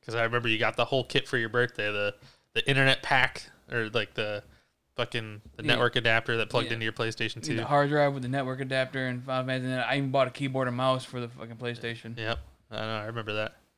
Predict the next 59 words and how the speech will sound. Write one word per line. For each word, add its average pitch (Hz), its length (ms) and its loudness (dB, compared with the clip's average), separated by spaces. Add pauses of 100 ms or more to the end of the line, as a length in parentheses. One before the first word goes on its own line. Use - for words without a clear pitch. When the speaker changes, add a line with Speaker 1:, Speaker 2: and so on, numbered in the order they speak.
Speaker 1:
Good 143 120 -6
times. 113 400 0 (200)
Speaker 2:
Yeah. 226 320 6 (420)
I 123 60 -4
played 202 160 6
it 185 40 6
for, 165 100 0
like, 160 100 4
a 143 60 2
week. 156 220 2 (420)
Speaker 1:
<laughs> - 60 -12 (440)
It's 123 160 -6
probably 117 220 2
about 120 200 2
all 110 140 4
it 107 40 -2
was 110 140 -8
worth. 113 300 -2 (260)
Speaker 2:
Yeah, 147 220 -2
it, 139 140 -4
like, 135 180 0
it 135 180 -2
fucking 139 320 4
play, 151 200 4
P 151 180 4
S 165 100 4
two 170 140 6
was 135 120 4
not 139 240 6
meant 151 220 0
for 120 80 -8
that. 127 400 -4
Speaker 1:
I'm 196 80 4
gonna 196 100 -2
be 151 60 6
honest, 151 260 6
though. 127 120 8
I 120 80 6
kinda 165 260 2
hate 135 240 -2
that, 120 240 0
like, 113 280 -4 (800)
I - 60 -8
mean, 151 140 2
I, 143 160 6
I 147 60 6
respect 151 400 4
that 127 120 -12
the 117 220 2
M 123 160 -2
M 113 100 -6
O 113 140 -4
thing 107 240 -10
is, 98 220 -14
is 104 140 -10
big, 101 300 -10
it's 101 80 -14
popular, 101 460 -4
but 95 220 -8